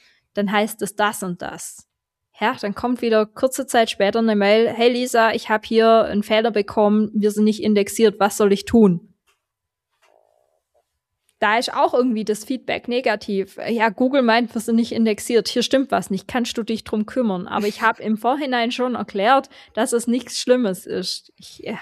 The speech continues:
hab sogar einen Blogbeitrag drüber. Aber manchmal habe ich das Gefühl, wir müssen da einfach mehr Projektmanagement in das Projekt schon einplanen für die Nachsorge, um das nochmal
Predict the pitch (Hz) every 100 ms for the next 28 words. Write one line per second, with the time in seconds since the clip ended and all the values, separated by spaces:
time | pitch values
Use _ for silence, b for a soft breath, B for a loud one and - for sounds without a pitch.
0 | - 226 262 269 254 254 240 226 262 339
1 | 269 - 190 - - 190 180 185 180 B
2 | B B - 208 208 202 285 302 262 247
3 | 240 247 - 226 214 - 202 - - 226
4 | 294 359 370 - _ _ _ 196 226 220
5 | 240 - 349 339 - 202 254 - 202 233
6 | 254 240 - - 190 190 208 220 226 285
7 | 214 190 185 - 196 190 247 - 226 233
8 | 233 - 208 208 226 - 220 196 208 233
9 | 240 220 226 226 202 208 208 247 - 202
10 | 185 185 208 - 208 202 208 - 208 220
11 | 214 208